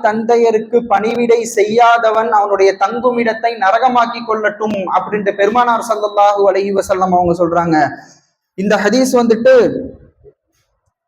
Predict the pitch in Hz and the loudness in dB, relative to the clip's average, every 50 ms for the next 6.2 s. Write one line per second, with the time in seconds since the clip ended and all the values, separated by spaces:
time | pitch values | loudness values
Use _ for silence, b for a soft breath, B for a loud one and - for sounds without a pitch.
0 | _ _ _ - 185 226 262 269 262 262 247 247 247 240 240 226 226 226 220 220 | _ _ _ -6 -4 -2 -2 0 0 0 2 4 4 4 4 4 2 2 2 2
1 | 220 175 196 185 214 220 220 214 214 202 190 190 196 220 226 226 185 139 - 180 | 2 2 0 0 2 2 2 2 2 2 2 2 4 4 4 4 2 0 -4 -8
2 | - 185 - - - - 190 - - - - - _ _ _ _ _ _ _ _ | -10 -10 -12 -8 -4 -2 -2 -2 -2 -4 -10 -18 _ _ _ _ _ _ _ _
3 | _ _ _ _ - 156 190 185 214 254 240 247 226 - 208 208 - - - - | _ _ _ _ -4 -2 -2 0 2 2 2 2 2 2 2 0 -2 -2 0 0
4 | 196 180 165 185 190 185 185 170 160 139 131 - B B B B B B 156 196 | 0 0 2 2 2 2 4 4 4 2 0 -4 B B B B B B 0 2
5 | 233 226 233 220 220 226 226 214 214 226 262 285 294 285 269 254 269 294 311 285 | 2 2 2 2 2 2 2 2 2 4 4 4 2 2 2 2 4 4 2 0
6 | - - - | -2 -8 -12